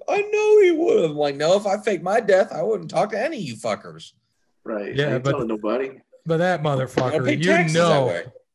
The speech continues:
Speaker 3: you know that motherfucker couldn't have kept quiet. Um, <laughs> the, uh, but he did try. I mean, he was. You gotta give him. He had a set of balls on him, man, trying to do shit, and then got the show in Vegas, and everybody was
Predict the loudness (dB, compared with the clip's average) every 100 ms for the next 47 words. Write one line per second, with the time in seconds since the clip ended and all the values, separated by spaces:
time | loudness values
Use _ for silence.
0 | _ -8 -4 -2 0 -2 -4 -6 -6 -4
1 | -6 -6 -6 -6 -6 -8 -6 -6 -6 -6
2 | -4 -8 -12 -20 -20 -20 -20 -10 -4 -2
3 | -2 -4 -4 -4 -4 -6 -10 _ -2 2
4 | 2 0 -2 -4 -10 -12 -4 -2 -2 0
5 | 2 0 -2 -2 -2 -4 -4 -4 -6 -4
6 | -4 -4 -6 -6 -6 -6 -6 -6 -8 -6
7 | -6 -6 -6 -6 -8 _ _ -8 -6 -2
8 | -2 -2 -2 -4 -6 -6 -6 -6 -6 -4
9 | -4 -4 -4 -6 -2 -2 -2 -8 -6 -6
10 | -6 -6 -4 -2 -2 -4 -4 -4 -2 -4
11 | -4 -6 -6 -4 -4 -2 -2 -4 -8